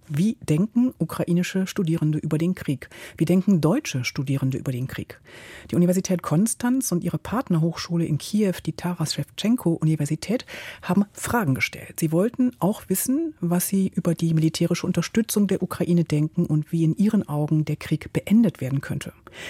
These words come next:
Mehr als zweitausend Studierende aus Deutschland und der Ukraine haben teilgenommen. Thomas Wagner ist nach Konstanz gefahren, hat in die Studie hineingelesen und mit Studierenden gesprochen.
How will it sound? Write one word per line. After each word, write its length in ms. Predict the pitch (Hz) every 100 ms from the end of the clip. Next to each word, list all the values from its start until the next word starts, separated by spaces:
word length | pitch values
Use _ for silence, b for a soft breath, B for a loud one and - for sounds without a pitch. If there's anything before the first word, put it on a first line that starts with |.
| B B
Mehr 160 | 180
als 240 | 190 170 -
zweitausend 720 | - - 175 - 143 185 277 -
Studierende 520 | 190 185 196 180 -
aus 200 | 160 -
Deutschland 420 | 156 180 - 208
und 140 | 170
der 100 | -
Ukraine 640 | 170 - 156 170 170 - 151
haben 240 | 151 143
teilgenommen. 640 | - 135 170 202 220 240 - B B B B
Thomas 280 | 185 165 147
Wagner 340 | 160 233 220
ist 220 | 220 -
nach 160 | 220 -
Konstanz 580 | 214 240 - 151 - -
gefahren, 520 | 156 - 156 196 208
hat 220 | - -
in 140 | 196 185
die 120 | 180
Studie 340 | - 247 208
hineingelesen 800 | 170 165 190 202 170 156 165 185
und 260 | 190 208 - -
mit 160 | 190 -
Studierenden 480 | 226 175 120 127
gesprochen. 460 | 131 - - -